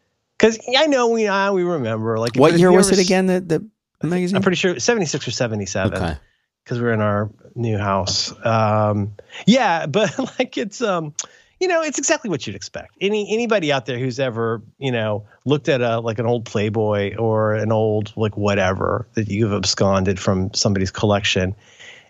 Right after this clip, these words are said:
Speaker 1: the stereo ads, the cigarette ads, the liquor ads, everything is so shiny. It's just every other page is, like, more cigarettes or Virginia Slim cigarettes. <laughs> It's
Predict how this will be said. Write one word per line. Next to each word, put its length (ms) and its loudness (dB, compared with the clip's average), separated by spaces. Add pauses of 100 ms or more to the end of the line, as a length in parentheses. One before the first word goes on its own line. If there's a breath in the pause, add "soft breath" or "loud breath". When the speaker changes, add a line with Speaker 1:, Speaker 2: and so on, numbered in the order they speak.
(180)
Speaker 1:
the 100 -2
stereo 680 2
ads, 340 0
the 100 -8
cigarette 800 0
ads, 400 -4
the 160 -2
liquor 720 2
ads, 500 -2
everything 460 0
is 100 -4
so 200 -2
shiny. 840 0 (480 soft breath)
It's 240 -4
just 280 0
every 320 2
other 180 0
page 500 -4
is, 300 -6
like, 340 -4 (240)
more 500 2
cigarettes 720 -2
or 100 0
Virginia 320 0
Slim 300 0
cigarettes. 840 -2
<laughs> 40 -2
It's 200 0